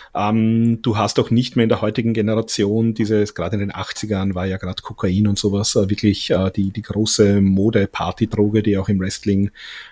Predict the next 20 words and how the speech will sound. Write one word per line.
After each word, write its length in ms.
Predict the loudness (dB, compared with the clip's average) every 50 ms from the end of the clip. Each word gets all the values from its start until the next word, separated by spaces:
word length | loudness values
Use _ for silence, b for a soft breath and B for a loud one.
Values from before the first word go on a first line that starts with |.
| B
äh, 100 | B -4
konsumiert 480 | 0 2 0 2 4 4 6 6 6 6
wurde, 160 | 6 4 4
gemeinsam 360 | 4 2 2 2 0 2 2
mit 100 | 2 2
Alkohol, 580 | 2 0 -2 -2 0 0 2 4 4 4 4 4
gemeinsam 480 | 2 2 0 2 0 0 0 0 2 2
mit 120 | 2 2
irgendwelchen 380 | 0 -2 -2 -4 -4 -4 -6 -6
Up-and-Downern, 760 | -6 -6 -4 0 0 0 0 0 -2 -2 0 0 2 2 2
Muskelentspannern, 1040 | 2 0 -2 -2 -2 -2 -2 -2 -2 -4 -6 -4 -2 0 0 0 0 0 0 0 -2
Anabolika. 640 | -2 -4 -4 -4 -2 -2 0 2 2 0 2 0
Also 160 | -2 0 0 -2
es 120 | -4 -4
war 100 | -6 -4
halt 160 | -4 -4 -2
natürlich 320 | -4 -6 -4 -4 -8 -8 -8
teilweise 400 | -8 -8 -8 -8 -8 -8 -8 -8
auch 120 | -8 -8
ein, 300 | -8 -6 -4 -4 -4 -6